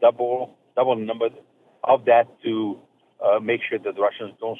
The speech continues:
succeed in their, their prodding attacks. But Russia has not made that much progress. So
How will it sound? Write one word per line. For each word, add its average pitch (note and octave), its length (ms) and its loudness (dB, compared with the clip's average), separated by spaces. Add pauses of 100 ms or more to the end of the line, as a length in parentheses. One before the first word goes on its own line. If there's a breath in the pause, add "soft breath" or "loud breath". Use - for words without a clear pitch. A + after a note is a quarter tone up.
(120)
succeed A#2+ 520 -14
in F#2+ 120 -20
their, F#2 120 -8 (440)
their G#2 80 -10
prodding B2 400 2
attacks. A#2 320 0 (240)
But D3+ 100 2
Russia A3 220 0
has G3+ 120 -2
not F#3 220 2
made E3 220 -4
that D#3 160 2
much D#3 160 -4 (100)
progress. - 460 -2 (120)
So B2+ 200 0